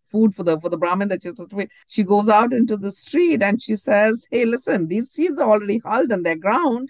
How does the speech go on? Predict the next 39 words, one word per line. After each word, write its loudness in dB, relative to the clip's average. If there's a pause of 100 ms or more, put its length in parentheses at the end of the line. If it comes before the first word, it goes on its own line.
I'll 2
sell 2
these 2
to -6
you 0 (120)
for 4 (100)
unhulled -2
seeds -6
and -2
unground -2
seeds. -6
So, 0
t-, -12
you -4
know, 0
you, 0
half 0
your 4
work 4
is 0
done. 0
So -2
whoever -2
wants -4
to -8
exchange -2
this," 0 (220)
and 2
there's -2
a -8
woman 0
in 0
the, 4
in 0
the -2
street, -2
there's 2
a 0
neighbor 0